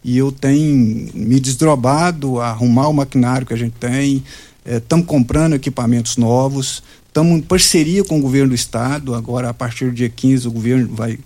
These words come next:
disponibilizar alguns maquinários, e Montevideo é uns que já tá no, nesse cronograma de tá recebendo esse maquinário,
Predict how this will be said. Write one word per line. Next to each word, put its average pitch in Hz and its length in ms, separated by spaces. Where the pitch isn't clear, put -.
disponibilizar 127 720
alguns 120 240
maquinários, 120 680
e - 20
Montevideo 135 600
é - 20
uns 143 320
que - 160
já 117 160
tá 117 180
no, 117 200
nesse 135 240
cronograma 143 720
de 131 140
tá 117 340
recebendo 135 500
esse 139 160
maquinário, 127 560